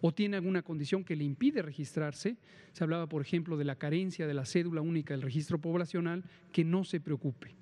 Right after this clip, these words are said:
En su momento se convocará a las personas a ser vacunadas,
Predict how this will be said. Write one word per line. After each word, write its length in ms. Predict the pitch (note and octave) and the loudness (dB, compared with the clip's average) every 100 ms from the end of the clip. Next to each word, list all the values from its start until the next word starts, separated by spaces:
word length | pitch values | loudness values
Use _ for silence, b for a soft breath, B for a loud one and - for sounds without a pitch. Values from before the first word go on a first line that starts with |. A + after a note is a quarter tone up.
| B B B B - | B B B B 2
En 120 | D3+ | 4
su 140 | A#3+ | 4
momento 560 | B3+ G3+ G3 A3 C4+ C#4+ - | 2 2 2 0 -2 -4 -6
se 160 | - E3 | -2 0
convocará 640 | E3 D#3 D3 D3+ E3+ G#3 - - | 2 0 0 -2 -2 -6 -10 -4
a 80 | D#3+ | 0
las 240 | F3 A#3 | 2 0
personas 560 | - E3+ F#3+ F#3+ E3 - | -4 -4 0 0 -2 -4
a 60 | |
ser 200 | B2 E3+ | -2 0
vacunadas, 680 | E3+ F#3 G#3 G3 F3 A3+ - | 0 -2 0 0 0 -4 -10